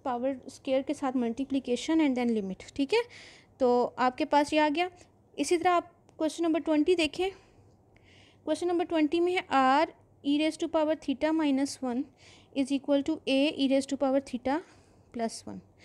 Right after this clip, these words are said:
तो R is equal to A e की पावर theta plus one बटा e की पावर theta minus one, ठीक है। R अप्रोच करेगा इन्फिनिटी को if denominator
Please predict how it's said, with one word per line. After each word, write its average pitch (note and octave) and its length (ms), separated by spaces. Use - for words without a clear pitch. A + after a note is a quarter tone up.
तो C4 380
R C4 280
is F4 160
equal D#4+ 340
to E4+ 160
A C4+ 300
e C#4+ 160
की D4 140
पावर C#4+ 280
theta B3+ 460
plus A#3+ 260
one D4+ 220
बटा C4 320
e A#3+ 180
की B3+ 120
पावर B3+ 260
theta B3+ 420
minus G3+ 420
one, - 120
ठीक C4 180
है। G#4 140
R B3+ 240
अप्रोच D#4 380
करेगा D4 360
इन्फिनिटी C4 540
को E4+ 300
if F#4 160
denominator C4+ 840